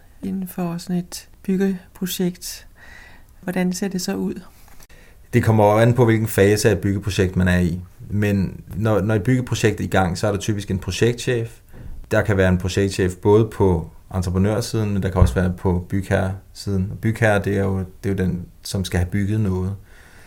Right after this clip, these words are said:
Speaker 2: Og afhængig af, hvor stor byggepladsen er, så kan der være en projektchef og en eller anden type af projektorganisation med nogle byggeledere og nogle projekterende, som sidder under bygherren selv. Og så vil det være noget nogenlunde tilsvarende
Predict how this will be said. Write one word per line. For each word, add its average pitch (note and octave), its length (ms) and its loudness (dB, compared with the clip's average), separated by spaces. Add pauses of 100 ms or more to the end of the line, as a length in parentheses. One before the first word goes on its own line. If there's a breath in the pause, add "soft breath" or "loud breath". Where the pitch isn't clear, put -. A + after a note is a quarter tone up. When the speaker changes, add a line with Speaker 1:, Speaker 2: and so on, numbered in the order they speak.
(220 loud breath)
Speaker 2:
Og F2 240 2
afhængig A2 300 2
af, G2+ 60 2
hvor G2 80 -2
stor G2 200 -2
byggepladsen F#2 1400 -2
er, F#2 260 0 (420 soft breath)
så - 120 -4
kan G#2+ 160 -2
der - 60 -2
være F#2 520 -2
en F2 640 -4 (100)
projektchef G2 640 -2
og F#2 60 0
en F#2+ 60 2
eller F#2+ 120 2
anden G2 160 0
type G2+ 280 -2
af F#2+ 60 -2
projektorganisation F#2+ 880 -2
med F#2+ 80 -2
nogle F#2+ 220 0
byggeledere G#2+ 760 0 (120)
og F#2+ 180 0
nogle F#2 360 0 (580 loud breath)
projekterende, G2 720 -2
som G2 180 -2
sidder F#2+ 400 -2 (380)
under G#2+ 340 0 (240)
bygherren G2+ 460 -2
selv. F#2 340 -4
Og G#2 80 -10
så A2+ 120 -2
vil G#2 120 0
det G2 140 2
være F#2+ 260 2
noget G#2 640 2
nogenlunde G2+ 380 0
tilsvarende G2 640 -4